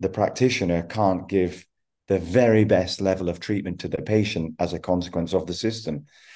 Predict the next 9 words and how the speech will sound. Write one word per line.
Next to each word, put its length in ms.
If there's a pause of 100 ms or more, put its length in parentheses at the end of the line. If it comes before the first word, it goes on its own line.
(100)
So 120
they 140
can't 340
use 400 (340)
the 100
right, 280 (140)
the 420
best 500
materials, 760